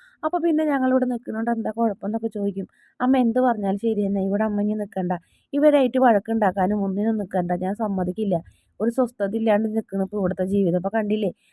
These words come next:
അമ്മ നിസ്സാര കാ-, അമ്മ ഒരു കാര്യം ഒളിപ്പിച്ചതിന് അമ്മനെ ഇവിടുന്ന് പുറത്താക്കി. ഞാൻ ചെയ്ത ചതി, നിങ്ങൾ ചെയ്ത ചതിയൊക്കെ അറിഞ്ഞിട്ടുണ്ടെങ്കിൽ വെച്ചേക്കില്ല, കൊന്നു കളയുള്ളൂ ബാലച്ചൻ.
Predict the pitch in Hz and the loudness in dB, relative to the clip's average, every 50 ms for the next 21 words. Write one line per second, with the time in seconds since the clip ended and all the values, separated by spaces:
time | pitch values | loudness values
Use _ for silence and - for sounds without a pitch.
0 | _ - - 208 208 220 226 233 254 254 254 - 247 226 226 226 240 240 247 226 | _ -6 -4 -2 2 4 4 6 6 4 4 2 2 2 4 4 4 4 4 2
1 | - - - 208 208 220 247 254 254 - 247 233 220 202 220 233 226 226 214 220 | 2 0 0 -2 0 2 2 2 2 0 0 0 2 2 2 2 2 0 -2 -4
2 | 214 220 202 196 208 226 214 202 196 190 202 202 220 226 214 220 208 208 208 214 | -4 -4 -4 -2 -2 -2 -2 -2 -2 -2 -2 -2 0 -2 -2 -4 -6 -4 -2 -2
3 | 180 175 - 202 196 196 - - 185 - _ _ _ _ _ _ - 247 254 269 | -2 -2 -2 -2 -4 -4 -4 -8 -12 -14 _ _ _ _ _ _ -2 0 0 2
4 | 269 269 285 277 254 269 262 - 277 240 220 185 220 240 233 - - - 208 208 | 2 2 2 2 2 0 0 0 0 -2 0 0 0 0 0 0 -4 -8 -6 -4
5 | 208 208 208 214 214 233 233 233 220 208 - 220 208 190 214 214 214 220 220 208 | -2 0 0 0 2 2 2 2 0 -2 -2 -2 0 0 0 0 0 -2 -4 -4
6 | 196 196 185 - 208 208 196 196 196 196 - - _ _ _ _ _ _ - 220 | -4 -6 -8 -8 -6 -6 -4 -4 -4 -4 -6 -8 _ _ _ _ _ _ -4 -4
7 | 226 - - - 240 233 233 - 269 262 226 220 208 214 208 208 214 214 220 233 | -4 -4 -2 -2 -2 -2 -2 -2 -2 -2 0 0 0 0 0 -2 -2 0 2 2
8 | 254 262 269 269 254 226 226 226 226 226 208 220 214 208 202 185 - - 175 | 4 6 6 6 6 6 6 6 4 4 2 2 0 0 0 -2 -2 -4 -8